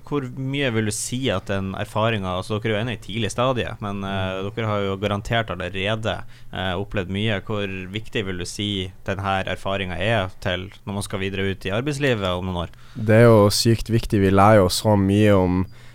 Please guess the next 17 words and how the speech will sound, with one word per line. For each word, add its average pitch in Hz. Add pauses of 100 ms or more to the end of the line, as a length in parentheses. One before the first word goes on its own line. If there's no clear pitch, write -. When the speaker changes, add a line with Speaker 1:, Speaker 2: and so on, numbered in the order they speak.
(120)
Speaker 2:
eh, 92
ikke 101
bare 98
om 92
å 87
starte -
en 92
bedrift, 95
men, 90
eh, 90 (320)
også 101
om 90
andre 117
ting 90
som, 87
eh, 90 (160)
å 90